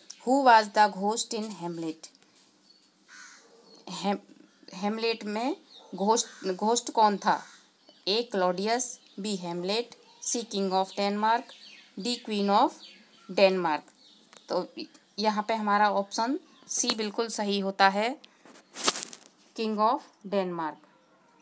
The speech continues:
नेक्स्ट क्वेश्चन की तरफ चलते हैं। अ, cowards die many times before their deaths।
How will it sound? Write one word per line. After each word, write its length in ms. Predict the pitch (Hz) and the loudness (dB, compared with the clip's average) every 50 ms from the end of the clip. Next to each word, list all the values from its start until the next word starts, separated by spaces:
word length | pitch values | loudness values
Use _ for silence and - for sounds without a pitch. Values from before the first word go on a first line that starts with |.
| _ _ _ _ _ _ _ _ _ _ _ _ _ _ - | _ _ _ _ _ _ _ _ _ _ _ _ _ _ -4
नेक्स्ट 220 | 202 202 202 - | -4 -4 -4 -4
क्वेश्चन 320 | - 220 208 208 - 214 202 | -6 -6 -4 -4 -4 -6 -6
की 100 | 208 214 | -6 -4
तरफ 180 | - 208 208 | -2 -2 -2
चलते 340 | 208 - 220 208 202 202 220 | -2 -4 -4 -4 -4 -4 -6
हैं। 280 | 220 220 233 247 277 320 _ _ - _ - - - - _ _ _ _ - - - - - - - - - 1077 - - - _ _ - - _ _ _ - - _ _ - - - _ _ _ _ _ _ _ _ - | -6 -6 -6 -8 -8 -8 _ _ -20 _ -20 -20 -20 -20 _ _ _ _ -20 -20 -20 -20 -20 -20 -20 -20 -20 -20 -20 -20 -20 _ _ -20 -20 _ _ _ -20 -20 _ _ -20 -20 -20 _ _ _ _ _ _ _ _ -2
अ, 360 | - 196 202 196 196 196 196 | 0 2 2 4 4 2 2
cowards 600 | 196 - - 202 190 208 202 240 285 339 - - 311 240 | 0 0 2 4 6 6 8 8 6 6 4 0 2 4
die 220 | 226 214 220 240 233 | 6 6 6 4 2
many 300 | 226 220 214 208 202 196 | 2 0 0 0 -2 -2
times 400 | 202 190 180 180 180 170 - 190 185 | 0 0 2 2 0 -4 -6 -6 -8
before 320 | 196 196 - - 240 254 | -8 -6 -2 0 0 0
their 360 | 254 208 208 196 196 190 180 170 | 2 0 0 4 4 4 4 4
deaths। 440 | 175 170 165 - - - - - | 2 2 2 0 -6 -16 -16 -16